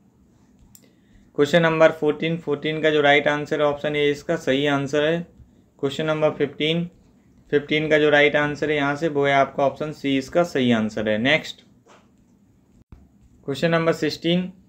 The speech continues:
अब यहाँ पे हमें जैसे जिस प्रकार एक आक-,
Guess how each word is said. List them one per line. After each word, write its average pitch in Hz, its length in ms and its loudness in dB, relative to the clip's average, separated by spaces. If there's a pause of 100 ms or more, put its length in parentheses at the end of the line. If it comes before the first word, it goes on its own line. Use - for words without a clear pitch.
(180)
अब 147 140 2
यहाँ 156 400 2
पे 170 80 4
हमें 156 400 0
जैसे 147 400 0
जिस 147 240 -4
प्रकार 151 340 4
एक 147 200 2
आक-, 147 200 0